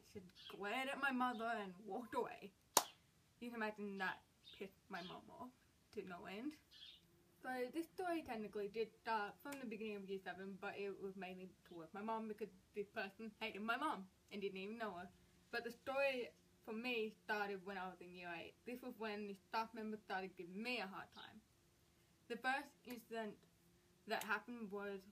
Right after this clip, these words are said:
one day I walk out of dance and I see someone they were friends with. I wouldn't say I was extremely close with them, but I was friends with them.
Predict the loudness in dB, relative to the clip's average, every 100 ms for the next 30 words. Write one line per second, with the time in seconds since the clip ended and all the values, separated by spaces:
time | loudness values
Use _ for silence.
0 | -2 0 2 2 2 0 2 2 2 0
1 | -2 0 -2 -2 -4 -6 -6 -2 -2 0
2 | -2 0 -2 -2 -6 -12 -20 -20 -20 -20
3 | -20 -20 -6 4 4 4 0 0 2 4
4 | 4 0 0 2 4 2 -4 -14 -8 -4
5 | -2 -4 -4 -2 -4 -4 -2 -2 -2 -10
6 | -18 -8 -2 0 4 4 2 0 -2 -2
7 | -8 -12 -12